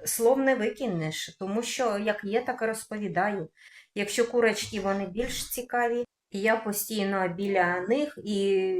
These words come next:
і їх можна чимось підгодувати таким цікавеньким. Кролів так ні. Кролі що? Прийшов вранці, погодував, ввечері можна, там багато хто годує тільки вранці чи ввечері.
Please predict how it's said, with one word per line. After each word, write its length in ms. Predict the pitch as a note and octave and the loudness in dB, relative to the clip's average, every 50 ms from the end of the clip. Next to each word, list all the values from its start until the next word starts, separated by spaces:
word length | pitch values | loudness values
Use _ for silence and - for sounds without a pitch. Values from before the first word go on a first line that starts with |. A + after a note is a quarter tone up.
| F3+ F3 E3 C3+ - _ _ _ _ _ _ - | 0 -2 -2 -6 -12 _ _ _ _ _ _ -6
і 540 | - G#3 G3+ G3+ G3+ G3 G3 G3 G3+ - - _ | -2 0 0 2 2 0 0 -2 -4 -8 -12 _
їх 320 | G#3+ G3+ G3 G#3 G#3 - | -6 -2 -2 -2 -2 -2
можна 480 | G#3 G3 G3 F#3+ F3 F#3+ G3 F#3+ F#3 F3+ | -2 -2 -2 -2 -2 0 0 2 2 0
чимось 400 | F3+ - G3+ F#3 F#3 F3+ F3+ - | 0 -2 -2 0 0 0 -2 -2
підгодувати 800 | - - F#3 E3+ F3 F3+ F3+ E3+ E3+ D#3+ F3+ A3 D4+ E4+ - C4+ | -4 -4 -4 -2 0 0 0 0 0 2 4 4 4 4 4 0
таким 360 | C4+ C4 B3 B3 A#3+ A#3 A#3 A3+ | -2 -2 -2 -2 0 0 0 -2
цікавеньким. 880 | - - A3+ - A3 G#3+ G3+ G#3 G#3 G#3 G3+ G3+ - G3 F#3 F#3 F#3 - - - - - - _ _ _ _ _ _ - | -2 -6 -6 -2 -2 0 2 2 2 2 0 -2 -4 -4 -6 -6 -8 -12 -18 -20 -20 -20 -20 _ _ _ _ _ _ -2
Кролів 520 | - A3 A#3 A#3 A#3 C4+ E4+ A4+ - - | 4 8 8 8 8 6 4 0 2 4
так 220 | - F4+ F#4 F4+ | 4 4 6 6
ні. 380 | F4 F4 E4 A#3+ E3+ E3+ F3+ F#3+ - | 4 2 4 4 2 2 0 -2 0
Кролі 380 | - A#3+ D#4+ D4+ D4+ E4 D#4+ | 0 2 2 4 2 2 0
що? 300 | - - - G3 F3 E3 | 0 -2 -2 0 0 -2
Прийшов 560 | - - - B3 F4 F4 - - F4 F#4 F#4 E4 | 0 2 4 4 4 4 2 4 4 4 6 6
вранці, 720 | F4+ F4 E4+ E4+ E4 D#4 - - - D4+ D#4+ D#4 D#4 - _ _ _ _ _ _ _ | 8 8 8 8 6 2 0 -2 -2 -4 -4 -6 -6 -10 _ _ _ _ _ _ _
погодував, 840 | A#3+ C4+ C#4 D4 D#4 - D4+ D#4 A#3+ C#4+ D4 D4+ E4+ E4 - - - | 4 6 6 4 2 2 0 0 2 4 4 4 4 2 0 -4 -14
ввечері 720 | G3 F3+ G#3 B3 C4+ D4+ - D4 C#4 C4 C4 C4 B3 A#3 | -8 0 2 2 2 2 2 0 -2 0 0 2 2 2
можна, 640 | A#3 B3+ C4+ C4 C4 B3+ B3+ B3 A#3+ A#3+ A#3 A3+ A3+ | 4 4 4 4 4 2 4 4 6 6 6 4 4
там 280 | A3+ B3 A#3 A3+ G#3+ | 4 4 4 4 4
багато 360 | G#3 G#3+ G#3+ A3 G#3 G#3 G#3 G3+ | 2 2 2 2 2 0 -2 -6
хто 220 | - - G#3 G3 | -6 -4 -4 -2
годує 380 | F#3+ G3 F#3+ F#3+ F#3+ F#3+ F#3+ F#3 | -2 -2 -2 -2 -2 -2 -2 -4
тільки 340 | - - F#3 F3+ - F#3+ | -4 -6 -8 -6 -4 -2
вранці 400 | F3 F3+ F#3 F3+ F3+ F3+ - F3+ | 2 4 4 4 4 2 -2 -6
чи 160 | F3 - B3 C4+ | -4 -2 0 2
ввечері. 600 | G#4+ C#5 D5 - - - F4+ F4+ F4 F4+ E4+ | 4 6 4 4 4 2 2 4 4 2 0